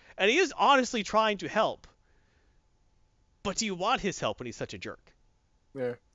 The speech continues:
Speaker 2: fair enough.
Speaker 1: But you know what? I gotta say, between what's happening in Spider-Man and Super-, and Superior, Otto is still proving he is the superior Spider-Man, 'cause Peter Parker's a moron.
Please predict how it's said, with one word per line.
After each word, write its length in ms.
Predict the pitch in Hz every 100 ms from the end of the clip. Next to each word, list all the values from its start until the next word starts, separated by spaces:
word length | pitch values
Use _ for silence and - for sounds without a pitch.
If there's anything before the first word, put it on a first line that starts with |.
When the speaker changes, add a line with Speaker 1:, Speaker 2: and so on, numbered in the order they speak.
| _ _
Speaker 2:
fair 220 | _ 127
enough. 240 | 110 101 - _ _ _ _ _ -
Speaker 1:
But 240 | 202 196
you 100 | 202
know 120 | 240
what? 240 | 196 208 240
I 100 | 165
gotta 160 | 196
say, 240 | 165 202 165
between 300 | 143 190 165
what's 160 | 160
happening 320 | - 143 180 147
in 80 |
Spider-Man 580 | - - 135 147 156 165
and 100 | 135
Super-, 340 | - 120 127 131
and 260 | 131 120 107
Superior, 580 | 131 - 143 156 190 - _ _ _ _ _ _ _ _ _ _ _ _ _ _
Otto 220 | 175 254 185
is 220 | 196 196
still 180 | 208 180
proving 380 | - 202 180
he 100 | 139
is 120 | 165 -
the 60 |
superior 340 | - 170 170 139
Spider-Man, 440 | - 143 147 110
'cause 80 | -
Peter 160 | 180
Parker's 340 | - 139 135 123
a 20 |
moron. 460 | 107 110 98 90